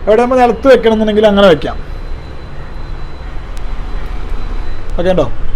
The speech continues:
ഇതുപോലെ നമ്മൾ വർക്ക് ചെയ്യുന്ന സ്ഥലങ്ങളിൽ വേണമെങ്കിൽ എവിടെ വേണമെങ്കിലും ഇതുപോലെ വെക്കാൻ വേണ്ടി സാധിക്കും.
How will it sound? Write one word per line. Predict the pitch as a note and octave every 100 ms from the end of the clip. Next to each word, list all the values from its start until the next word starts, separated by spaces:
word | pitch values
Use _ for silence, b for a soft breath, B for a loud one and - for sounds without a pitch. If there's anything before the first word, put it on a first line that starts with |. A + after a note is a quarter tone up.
| -
ഇതുപോലെ | A3 B3+
നമ്മൾ | C4+ C#4+
വർക്ക് | C#4 C#4
ചെയ്യുന്ന | C4+
സ്ഥലങ്ങളിൽ | C4+ C4 C4 C4
വേണമെങ്കിൽ | B3 A#3+ B3+
എവിടെ | A#3+ B3 A#3+
വേണമെങ്കിലും | A3+ A3+ A3+
ഇതുപോലെ | G#3+ G#3
വെക്കാൻ | F3+ F3 F3
വേണ്ടി | D#3+ D#3
സാധിക്കും. | C3+ -